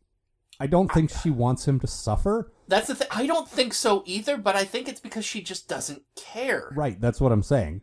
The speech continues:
Speaker 1: She just wants what she wants, and it does not occur to her to
Speaker 2: Yeah.
Speaker 1: take any other, uh, possibility into account, and I,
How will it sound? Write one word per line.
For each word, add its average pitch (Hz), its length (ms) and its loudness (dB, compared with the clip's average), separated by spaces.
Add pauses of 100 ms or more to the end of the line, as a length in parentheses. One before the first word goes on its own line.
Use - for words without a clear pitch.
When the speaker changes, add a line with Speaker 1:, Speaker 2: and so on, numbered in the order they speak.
(120)
Speaker 1:
She - 300 -2
just 180 200 6
wants 135 240 4
what 135 120 4
she - 160 0
wants, 131 300 4
and 120 100 4
it 110 80 2
does 104 160 0
not 110 160 4
occur 135 400 -2
to 131 80 4
her 104 180 2
to 104 60 0
Speaker 2:
Yeah. 247 100 4
Speaker 1:
take - 240 2
any 127 240 4
other, 110 480 2
uh, 107 140 -12 (260)
possibility 110 720 2
into 95 180 2
account, 127 320 0
and 110 140 -6
I, 123 100 0